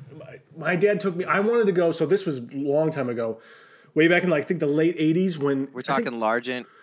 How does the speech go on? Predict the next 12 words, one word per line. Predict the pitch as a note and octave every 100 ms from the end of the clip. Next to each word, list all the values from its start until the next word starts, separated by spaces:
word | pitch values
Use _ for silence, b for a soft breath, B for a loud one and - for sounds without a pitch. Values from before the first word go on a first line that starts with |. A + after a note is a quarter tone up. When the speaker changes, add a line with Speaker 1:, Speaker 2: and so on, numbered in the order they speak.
| -
Speaker 2:
Dave | A#2 G#2+
Craig, | A#2 A2 A2+
Speaker 1:
No, | F3+ A3
Speaker 2:
those, | A#3 F3+
or | D#3+
Speaker 1:
w-, | F3 G3
we're | F3+
talking | G#3+ B3 A#3+
Seattle | - F#3 E3
Mariners. | C#3 D3 D#3 D#3+ C#3 G2+ - - _ _ _ _
Speaker 2:
Oh, | A#2+
okay. | B2 A#2